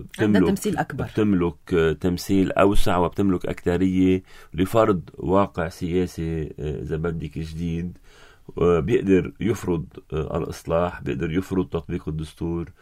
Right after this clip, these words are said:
Speaker 1: آه، واحترام المهل، وكل هال-، ال-، الأمور يلي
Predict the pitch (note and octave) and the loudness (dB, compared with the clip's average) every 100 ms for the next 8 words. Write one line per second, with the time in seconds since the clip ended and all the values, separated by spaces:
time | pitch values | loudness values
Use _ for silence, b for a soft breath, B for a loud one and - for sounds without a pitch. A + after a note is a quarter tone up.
0 | b b b _ - D#2 F2 - - F2 | b b b _ -4 -2 0 -4 -2 0
1 | F2 E2 D#2+ E2+ F2+ E2+ E2 E2 - - | 0 0 0 0 -2 -2 -4 -4 -8 -12
2 | - A#2+ G2+ F#2 F2+ E2+ D#2+ D#2+ - - | -6 0 2 2 2 0 -2 -4 -6 -6
3 | D2+ D2 C#2 B1 - F2 G2 G2 F2+ E2+ | -4 -4 -4 -6 -4 2 4 4 4 2
4 | E2+ E2+ | 0 -2